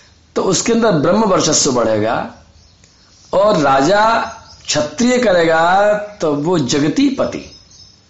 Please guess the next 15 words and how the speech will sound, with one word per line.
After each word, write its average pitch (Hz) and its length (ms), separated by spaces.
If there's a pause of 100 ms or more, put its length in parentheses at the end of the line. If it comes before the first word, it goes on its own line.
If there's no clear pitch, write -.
(380)
उसका 214 240
राज्य 226 280
बढ़ेगा, 101 460 (1800)
और 202 200
वैश्य 185 680 (680)
अग्रवाल 170 460
समाज 175 480
इसका 165 800
श्रवण 156 380
करेगा 151 680 (800)
तो 156 80
उसके 147 180
पास 151 120
पैसा 143 320
बढ़ेगा, 101 460